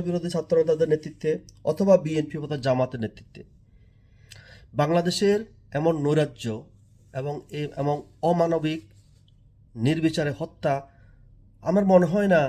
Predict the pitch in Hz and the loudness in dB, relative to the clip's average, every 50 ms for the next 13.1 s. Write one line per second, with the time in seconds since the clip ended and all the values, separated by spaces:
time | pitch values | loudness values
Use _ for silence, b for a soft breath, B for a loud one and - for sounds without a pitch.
0 | 135 - - _ _ - - _ _ - - _ - - _ _ - - 156 151 | -2 -6 -16 _ _ -20 -20 _ _ -20 -20 _ -20 -20 _ _ -8 -8 -8 -6
1 | - 170 170 175 170 - - - _ _ _ - 160 156 165 165 - - 175 135 | -6 -4 -4 -4 -6 -8 -18 -20 _ _ _ -4 -2 -2 -2 -2 -4 -8 -8 -6
2 | 127 143 143 - - - 170 156 131 127 123 143 143 143 143 143 135 135 123 123 | -4 -6 -4 -4 -4 -4 -4 -4 -4 -6 -6 -6 -6 -4 -4 -4 -4 -4 -4 -4
3 | 123 120 117 110 113 110 - 120 113 107 104 107 - - 113 - 110 101 104 104 | -4 -4 -4 -6 -6 -8 -8 -6 -6 -6 -6 -8 -10 -12 -12 -10 -10 -10 -10 -10
4 | 107 104 - - - - _ _ _ _ _ - - - - _ - _ - - | -12 -14 -18 -20 -20 -20 _ _ _ _ _ -20 -20 -20 -20 _ -20 _ -20 -20
5 | - - - - - - _ b b b b b b b b b b b b - | -20 -20 -20 -20 -20 -20 _ b b b b b b b b b b b b -6
6 | - 175 175 180 196 202 196 196 196 202 196 202 196 196 - - - - - _ | -4 -4 -4 -2 -2 -4 -4 -2 -4 -2 -2 -4 -4 -8 -12 -18 -20 -20 -20 _
7 | - - - _ - - - - - 175 156 165 165 156 165 170 175 175 175 - | -20 -20 -20 _ -20 -20 -16 -10 -6 -2 2 2 2 2 2 0 0 -2 -2 -2
8 | 180 170 123 107 110 165 180 - - - - - 127 143 160 160 - 156 147 147 | -2 -2 0 -2 -4 -4 -8 -14 -18 -20 -18 -8 -2 0 0 0 0 -4 -6 -6
9 | 139 120 117 143 139 135 135 127 127 131 135 131 143 165 170 170 170 190 - - | -8 -8 -6 -6 -4 -2 -2 -2 -2 -4 -4 -4 -4 -4 -4 -4 -6 -10 -14 -20
10 | - _ _ - 131 120 127 127 - 147 - - - 156 - - 165 147 151 139 | -20 _ _ -10 -8 -8 -8 -6 -8 -10 -10 -10 -12 -12 -10 -10 -10 -10 -8 -8
11 | 139 127 127 127 127 - 143 139 131 120 127 120 117 127 127 117 - - 147 143 | -8 -6 -6 -6 -6 -6 -8 -10 -8 -8 -6 -6 -6 -6 -8 -8 -8 -10 -10 -10
12 | 135 139 143 147 139 123 123 117 131 131 139 139 - - - 120 113 107 107 113 | -10 -10 -8 -8 -6 -8 -8 -8 -8 -10 -10 -10 -10 -6 -4 -4 -2 -2 -4 -4
13 | 127 123 | -6 -6